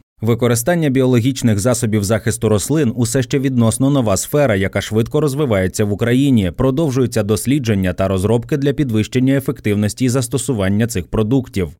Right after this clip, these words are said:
Потенційні переваги біологічного контролю сталого сільського господарства та продовольчої безпеки роблять цю сферу найбільш цікавою та важливою для українського сільськогосподарського сектору.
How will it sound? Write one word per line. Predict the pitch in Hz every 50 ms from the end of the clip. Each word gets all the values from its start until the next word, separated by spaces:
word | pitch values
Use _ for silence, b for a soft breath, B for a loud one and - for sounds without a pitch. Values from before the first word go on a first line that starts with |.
| _ _ -
Потенційні | 117 110 110 117 117 113 131 180 175 160 143
переваги | 123 143 131 131 123 147 160 143 117 107
біологічного | 95 104 104 101 104 104 101 110 123 113 - - 110 107 107 -
контролю | - 110 107 90 - 127 120 110 101
сталого | - - 127 127 120 113 95 92 98
сільського | - - 110 98 - - 113 95 92 101
господарства | 85 107 104 - - - 104 92 127 143 143 - - 143 147
та | 143 - 147
продовольчої | 123 135 135 120 120 113 107 113 104 90 - 104 101
безпеки | 95 101 98 - - 147 147 - - 104 87 85
роблять | 92 110 120 127 151 160 151 - -
цю | 160 147
сферу | - - - 104 104 104 117 127 131
найбільш | 135 139 139 127 131 127 113 - -
цікавою | - 110 - - 123 143 135 113 101 95 90
та | - 101 98
важливою | 95 101 90 104 113 127 131 147 156 156
для | 139 147 151
українського | 156 143 - 139 127 107 104 104 - - - 113 101 123
сільськогосподарського | 117 - 143 123 - - 131 110 135 131 131 - 101 95 92 98 - - - 110 98 113 107
сектору. | - 147 143 120 - 117 101 92 90 78 71